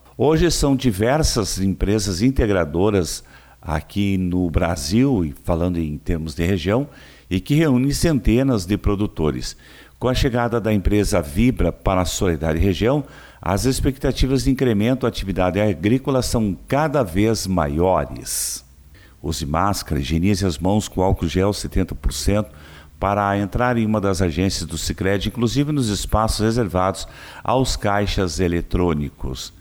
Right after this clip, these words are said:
Nesse período, para sua segurança e comodidade, recomendamos que use nosso aplicativo Internet Bank. Já que estamos falando de avicultura, no Dia da Avicultura no Brasil, uma das preocupações do setor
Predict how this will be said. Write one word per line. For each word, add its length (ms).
Nesse 280
período, 400
para 160
sua 200
segurança 600
e 80
comodidade, 800
recomendamos 640
que 100
use 440
nosso 340
aplicativo 760
Internet 680
Bank. 600
Já 240
que 80
estamos 320
falando 420
de 360
avicultura, 760
no 160
Dia 340
da 260
Avicultura 800
no 300
Brasil, 600
uma 120
das 220
preocupações 640
do 140
setor 560